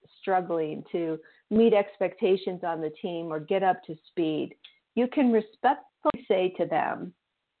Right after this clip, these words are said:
"I had to deal with that same problem on my last project. Can I tell you what worked for me?" And here's the important piece to that. This should be done privately and not in front of other members of the group.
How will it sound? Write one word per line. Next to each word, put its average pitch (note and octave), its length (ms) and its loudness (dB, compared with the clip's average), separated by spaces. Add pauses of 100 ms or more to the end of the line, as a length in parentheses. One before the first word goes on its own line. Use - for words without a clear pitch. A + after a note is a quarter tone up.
(440)
"I C4 60 -2
had D4 200 2
to F#3+ 80 4
deal F3 280 -2
with E3+ 140 -6
that - 320 0
same F#3 260 -2
problem E3+ 500 0
on D#3+ 120 -6
my D3+ 140 -2
last D3 380 -2
project. - 560 -4 (600)
Can G#3+ 140 2
I B3 80 4
tell C4+ 200 4
you C#4 140 6
what B3 200 4
worked G#3+ 220 0
for - 180 -2
me?" G#3 340 0 (1500)
And A3+ 80 4
here's B3 220 6
the G#3+ 100 4
important G3 420 0
piece G3 300 2
to G#3+ 80 0
that. G#3+ 400 2 (340)
This C4 220 0
should G#3 220 0
be G3 100 -2
done F3 280 -2
privately D#3+ 720 -2 (380)
and F#3 100 -2
not G3+ 220 4
in G3 120 2
front F#3 220 0
of E3 120 -2
other D#3 240 0
members D#3 360 -6
of D3 120 -6
the C#3+ 80 -8
group. C3+ 340 -4